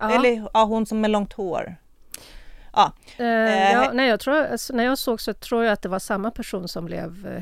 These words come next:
Speaker 1: köttkrokad.
Speaker 2: nej, just det, de växlar för att
Speaker 1: Ja.
Speaker 2: de kan inte hänga <laughs> två dagar i rad
Speaker 1: Precis.
Speaker 2: i köttet. Men, men de alternerar, det
Speaker 1: Ja.
Speaker 2: här, det här har jag faktiskt kollat. Ehm, men, ehm, när de hänger upp i, liksom hänger sig i, i vingarna.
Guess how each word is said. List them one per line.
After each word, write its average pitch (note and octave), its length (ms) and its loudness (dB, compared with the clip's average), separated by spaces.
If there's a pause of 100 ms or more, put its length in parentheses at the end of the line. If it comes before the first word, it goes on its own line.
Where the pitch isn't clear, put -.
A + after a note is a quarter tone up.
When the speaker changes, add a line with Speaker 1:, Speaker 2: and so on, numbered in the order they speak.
Speaker 1:
köttkrokad. A3 280 4
Speaker 2:
nej, C4 140 8
just C4 120 4
det, A#3 80 0
de A3 200 2
växlar G#3 420 0
för - 120 -6
att F#3 60 -2
Speaker 1:
Ja. A3 60 0
Speaker 2:
de F#3 80 -4
kan G3 160 -10
inte F3+ 140 -8
hänga F#3 220 -4
<laughs> G3+ 100 -2
två E3+ 220 -4
dagar E3 220 -2
i - 20 -4
rad D3+ 280 -2
Speaker 1:
Precis. - 280 -8
Speaker 2:
i F3+ 40 -12
köttet. - 460 -10
Men, F3+ 300 -4
men F#3+ 280 0
de G3 140 6
alternerar, E3+ 580 0
det G3 100 -6
Speaker 1:
Ja. F#3 60 -2
Speaker 2:
här, F3+ 140 0
det E3+ 80 -6
här F3 160 -2
har E3 180 -4
jag D3+ 160 -6
faktiskt - 220 -12
kollat. - 320 -8 (480)
Ehm, F3 640 0 (280)
men, F#3+ 440 0
ehm, F3+ 360 0 (1120)
när A3 140 0
de A3 120 2
hänger G#3+ 240 4
upp G3+ 160 0
i, F#3+ 160 -2
liksom F3+ 300 -8
hänger F3+ 280 -2
sig F3 180 0
i, E3 380 -4
i F#3 100 -4
vingarna. E3+ 460 -4